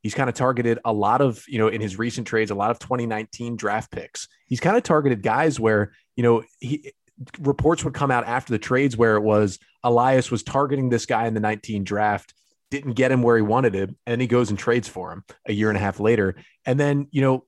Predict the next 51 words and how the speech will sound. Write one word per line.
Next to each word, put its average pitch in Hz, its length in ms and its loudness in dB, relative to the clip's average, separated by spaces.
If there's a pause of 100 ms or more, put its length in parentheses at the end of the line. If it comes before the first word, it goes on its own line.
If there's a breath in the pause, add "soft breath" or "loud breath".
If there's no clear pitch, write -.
what 156 240 0
he's 202 200 -2
been 131 220 -2
doing 135 260 4
a 110 60 0
lot 131 300 -2
is 110 120 -2
actually 127 300 0
drafting 113 720 -4
hitters 117 520 0
and 104 160 -4
trading 117 520 -2
for 110 160 -4
pitchers - 520 -4
is 104 160 -12
what 107 180 -2
he's 104 180 -10
been 101 180 -6
doing 101 380 -2 (320 loud breath)
a-, 107 160 -4
as 110 180 -2
far 107 260 2
as 95 160 0
younger 101 260 -2
guys 120 360 -2
go. - 300 -6 (340 soft breath)
And, 123 420 0
you 139 100 0
know, 117 260 4
so 127 220 4
it 120 80 4
is 131 280 2
interesting. 127 540 0
So - 260 2 (220 soft breath)
kind - 100 -2
of 339 60 -2
my, 131 300 0
my 120 500 0
question, 123 640 -2
you 120 120 -2
know, 110 40 2
you 107 120 -2
talk 113 260 -2
about 104 220 0
heading 107 200 -2
down 104 380 -4 (300 soft breath)
to 117 180 0
Kannapolis. 104 680 -4
Do 180 120 0
you 240 160 2
think 190 440 -2